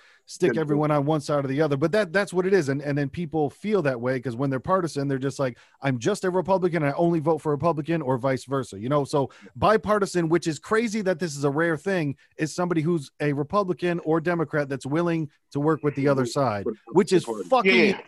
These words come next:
Speaker 1: insane that, like, it's kinda like our color. You know, if I was like, "Well, you know, I only wanna work with white people, not black people," like, it's, it's that, but just in a different
Speaker 2: I'll give it a
Speaker 1: fucking thing.
Speaker 2: shot.
Speaker 1: It doesn't
Speaker 2: I'll
Speaker 1: make
Speaker 2: give it a
Speaker 1: sense.
Speaker 2: white guy. Then you got people like, "Oh, I"
Speaker 3: Well,
Speaker 1: But
Speaker 3: yeah,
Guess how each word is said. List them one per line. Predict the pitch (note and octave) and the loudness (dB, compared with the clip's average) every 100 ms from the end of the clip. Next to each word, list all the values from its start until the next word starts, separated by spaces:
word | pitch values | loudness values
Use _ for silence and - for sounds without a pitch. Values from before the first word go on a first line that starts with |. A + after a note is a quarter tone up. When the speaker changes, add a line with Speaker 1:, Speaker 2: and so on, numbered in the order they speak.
| - | -8
Speaker 1:
insane | G#3 F#3 | -2 0
that, | D#3+ E3+ E3+ | 2 0 4
like, | F#3+ F3 A3+ | 4 4 0
it's | A3+ - - _ _ | -2 -4 -18 _ _
kinda | G3 A#3 | 0 2
like | A3+ G#3+ F3 | 4 4 4
our | F#3 | 4
color. | - A3 C#3+ D3+ | 2 -2 -2 2
You | F#3+ | 2
know, | |
if | D#3+ | 4
I | F3+ | 4
was | F#3+ E3+ | 4 4
like, | F#3 D3 - - - | 0 0 -18 -10 2
"Well, | G#3+ A3+ | 6 6
you | G#3+ | 6
know, | A#3 | 6
I | E3 | 6
only | F#3+ A3+ | 6 6
wanna | A#3 A#3+ | 6 6
work | B3+ A3+ | 4 4
with | B3 | 4
white | C4+ | 4
people, | D#3+ E3 F#3 | 2 2 2
not | F3+ G#3+ | 2 2
black | F3+ G#3+ | 2 2
people," | F3 G3+ | -2 -2
like, | G3 | 0
it's, | G3 F#3 - | -2 -4 -2
it's | G3+ E3+ | -2 0
that, | E3 C4+ E3+ A#2 G#2+ | 2 4 2 -2 -2
but | E3+ | 2
just | G3 G3+ | 2 2
in | F#3+ | 0
a | |
different | D#3+ G3 G3 F#3 | 2 2 2 4
Speaker 2:
I'll | A3+ | 6
give | G#3+ | 8
it | |
a | G3 | 4
Speaker 1:
fucking | B3+ | 2
thing. | A3 | 4
Speaker 2:
shot. | F3 | 4
Speaker 1:
It | D#3+ | 2
doesn't | D#3+ | 0
Speaker 2:
I'll | E3+ | 2
Speaker 1:
make | F3+ | 0
Speaker 2:
give | E3 | 2
it | D#3+ | 0
a | D3+ | 0
Speaker 1:
sense. | |
Speaker 2:
white | D3+ D3 D#3 B2 | -2 -2 -4 -4
guy. | A2+ G#2 A2 - | -2 -2 -4 -4
Then | B2+ | 0
you | C3 | 2
got | C#3+ | 2
people | C#3 C3 | 4 4
like, | C3 C#3 | 4 2
"Oh, | D3+ | 2
I" | D3 D#3 | 2 2
Speaker 3:
Well, | E3 F3 | 4 8
Speaker 1:
But | D4 C4 F#3 | 8 6 0
Speaker 3:
yeah, | A3+ | 0